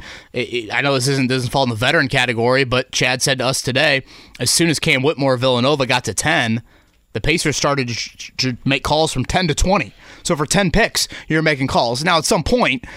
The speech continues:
the value just gets to a level where you say, "We like 'em, we don't like 'em that much," 'cause teams, you know, are, are trying to kind of fleece you there in that situation. So I, I,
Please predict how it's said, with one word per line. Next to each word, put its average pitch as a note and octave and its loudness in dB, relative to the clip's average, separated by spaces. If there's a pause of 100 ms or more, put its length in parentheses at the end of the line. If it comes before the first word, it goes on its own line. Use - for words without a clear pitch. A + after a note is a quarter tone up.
(440)
the C#3 0
value E3 2
just C#3 0
gets D#3+ 0
to D3 2
a C#3 2
level C3+ 2
where C3+ 4
you C3 4
say, C3 2
"We C3+ 2
like A3+ 4
'em, D#3+ 2
we E3+ 4
don't F3+ 2
like D#3+ 2
'em C#3+ 2
that C3+ 2
much," G#2 -2
'cause - -2
teams, C#3 0
you C3+ 0
know, A2+ -2 (100)
are, D3 -2
are C#3+ 0
trying C#3 0
to B2+ -2
kind B2+ -2
of G2+ -8
fleece D3+ -4
you B2 -4
there A2+ -2 (420)
in D#3 2
that C3+ 0
situation. C3+ 2
So - 2 (480)
I, - 0 (120)
I, - -10